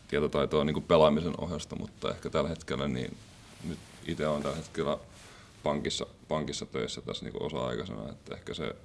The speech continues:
tällä hetkellä se fokus olisi siirtyä johonkin niihin tehtäviin, mut, mutta tota, en mä tiedä, mitä seuratoimintaan osallistuminen vaatii, että tietenkin jossakin jollain mittarilla voisi olla mukana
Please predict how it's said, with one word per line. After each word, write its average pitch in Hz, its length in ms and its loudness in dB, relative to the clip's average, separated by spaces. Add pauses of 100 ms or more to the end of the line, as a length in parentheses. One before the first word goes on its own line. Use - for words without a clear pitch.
tällä 71 200 0
hetkellä - 360 -6
se - 60 -10
fokus - 480 -6 (800)
olisi 64 240 0
siirtyä 73 380 2
johonkin 71 360 0
niihin 71 220 -2
tehtäviin, 73 440 -4
mut, 73 140 -6 (420)
mutta 71 240 -8
tota, 71 480 -4 (380)
en 78 60 -2
mä 78 120 0
tiedä, 85 220 6
mitä 85 320 4 (680)
seuratoimintaan 76 1000 0
osallistuminen 78 500 -2
vaatii, 76 460 2
että - 260 -12
tietenkin 73 300 -8
jossakin - 380 -6
jollain 73 360 -4 (880)
mittarilla 73 460 -2
voisi 78 260 4
olla 65 120 0
mukana 60 420 -4